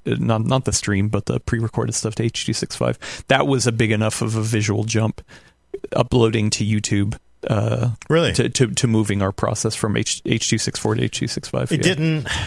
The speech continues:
Speaker 2: you didn't eat anything that re-encode process, or did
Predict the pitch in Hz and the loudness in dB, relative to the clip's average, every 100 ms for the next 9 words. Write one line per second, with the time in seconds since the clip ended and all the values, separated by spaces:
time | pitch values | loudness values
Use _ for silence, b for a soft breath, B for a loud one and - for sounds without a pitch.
0 | B - 151 135 156 147 127 139 143 139 | B -6 0 2 2 0 0 2 4 2
1 | 123 143 107 107 120 131 170 151 165 160 | 2 2 2 2 0 0 0 0 0 0
2 | 202 147 117 104 98 | 0 0 0 0 -4